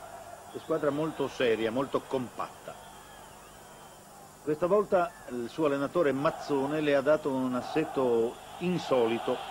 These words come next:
in quanto schiera per l'assenza di Righetti Benedetti come libero. Vediamo come sono le marcature. Mi pare che il giovane Garcia giochi su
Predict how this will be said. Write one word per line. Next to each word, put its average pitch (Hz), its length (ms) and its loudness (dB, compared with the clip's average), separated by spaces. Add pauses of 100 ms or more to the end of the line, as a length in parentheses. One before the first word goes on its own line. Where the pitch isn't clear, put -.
(540)
in 160 140 0
quanto 165 500 2 (460)
schiera 139 580 4
per 127 140 0
l'assenza 139 360 0
di 131 120 -2
Righetti 160 440 2
Benedetti 147 580 0
come 127 220 -2
libero. 104 360 -2 (1120)
Vediamo 151 320 0
come 135 180 -4
sono 135 280 -2
le 123 80 0
marcature. 120 920 -2 (1300)
Mi 120 120 -2
pare 151 240 4
che 139 80 2
il 127 60 -4
giovane 143 420 0
Garcia 143 600 0
giochi 139 340 0
su 131 120 -6